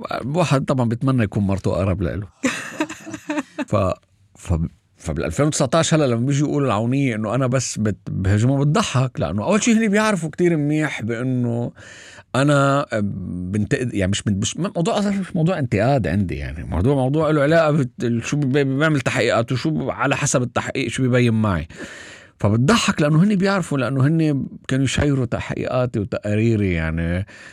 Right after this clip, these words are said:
لأنه كان بوقتها بيناسبهم هيدا الشي. فأنا بس أنا ما بشتغل عند-، يعني ما بشتغل على حسب هوى شخص، يعني أنا بشتغل على حسب أنت حاليًا بالسلطة، أنت الأقوى، أنت اللي عم تستخدم نفوذك لتقدر، آه، آه، يعني، آه،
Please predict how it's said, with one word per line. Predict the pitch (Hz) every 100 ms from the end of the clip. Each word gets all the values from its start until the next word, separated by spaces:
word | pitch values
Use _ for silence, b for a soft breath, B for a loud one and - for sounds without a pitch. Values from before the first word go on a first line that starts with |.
| B -
لأنه | 71
كان | 78 85 87
بوقتها | 95 - 95
بيناسبهم | 110 113 - 127 95
هيدا | 92 90
الشي. | - 82
فأنا | -
بس | 170 214
أنا | 202
ما |
بشتغل | 190 - 196
عند-، | 170 - -
يعني | 127
ما | 147
بشتغل | - 156 143
على | 123
حسب | - 135 135 123 117
هوى | 85 120 117
شخص، | 95 107 98 -
يعني | 87 78 78 B B B B B -
أنا |
بشتغل | 180 - 185 165
على | 135
حسب | 160 - 131 165
أنت | 160 147
حاليًا | 120 139 147
بالسلطة، | 131 107 - 135 120 110
أنت | 143 127
الأقوى، | 123 131 127 120
أنت | 139 127
اللي | 113
عم |
تستخدم | 120 - 127 - 113
نفوذك | 107 113 127 101 90 -
لتقدر، | 98 85 87 120 107 101 98 95
آه، | 92 92 87
آه، | 80 90 78 87
يعني، | 90 87 80 82 73 71 -
آه، | 82 82 87